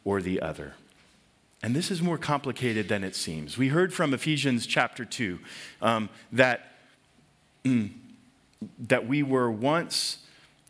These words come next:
under the sway, like marionettes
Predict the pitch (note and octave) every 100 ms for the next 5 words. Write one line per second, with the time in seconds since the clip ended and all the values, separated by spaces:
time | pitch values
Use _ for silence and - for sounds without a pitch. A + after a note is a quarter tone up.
0 | - - D3+ E3+ E3+ D3+ C3+ - - C#3
1 | D3 D3+ D#3 D3+ D3 D3+ - B2 B2+ B2+
2 | A#2 B2 C3+ D3+ D3+ C3+ B2+ C3+ C#3 -
3 | -